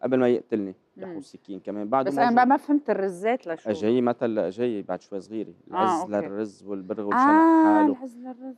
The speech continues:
Speaker 1: إيه، تنكمل عن
Speaker 2: أوكي.
Speaker 1: ال-،
Speaker 2: إيه.
Speaker 1: لإلنا. فبيهرب.
Speaker 2: مم.
Speaker 1: آه، بعد فترة بيقول الملك للكاتب، والكاتب كان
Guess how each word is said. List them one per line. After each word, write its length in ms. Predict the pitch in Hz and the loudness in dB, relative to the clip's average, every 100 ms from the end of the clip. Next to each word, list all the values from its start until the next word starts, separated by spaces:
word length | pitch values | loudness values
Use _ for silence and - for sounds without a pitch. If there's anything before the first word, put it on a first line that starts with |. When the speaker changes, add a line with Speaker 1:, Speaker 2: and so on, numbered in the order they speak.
| 131 | 0
Speaker 1:
إيه، 380 | 135 120 90 - _ 220 | 2 0 -2 -12 _ 0
تنكمل 580 | 247 - 190 147 131 | 0 4 4 6 4
عن 180 | 107 117 | 2 2
Speaker 2:
أوكي. 80 | - | 0
Speaker 1:
ال-، 200 | 101 90 87 160 156 | 0 -2 -2 -2 -2
Speaker 2:
إيه. 320 | 220 214 165 151 | 0 0 -2 -6
Speaker 1:
لإلنا. 480 | 104 104 135 147 233 _ _ _ _ | -4 0 0 0 -2 _ _ _ _
فبيهرب. 760 | 175 180 180 180 240 170 156 196 _ _ _ 190 | 4 6 6 4 2 4 2 0 _ _ _ -20
Speaker 2:
مم. 240 | 180 156 _ _ _ _ _ _ | -18 -18 _ _ _ _ _ _
Speaker 1:
آه، 180 | 135 131 | -2 0
بعد 280 | 139 233 214 | 0 -2 0
فترة 580 | 208 196 143 139 156 190 | -2 0 4 6 6 2
بيقول 680 | 135 139 185 175 175 190 | -4 -2 2 4 4 2
الملك 420 | 165 151 156 147 131 | 2 2 2 0 2
للكاتب، 880 | 117 113 113 110 - 165 - 135 101 _ | 4 4 2 0 2 0 2 -2 -4 _
والكاتب 400 | 107 101 139 - - | -18 -4 -4 -4 -8
كان 360 | 127 117 113 110 | -2 0 0 -4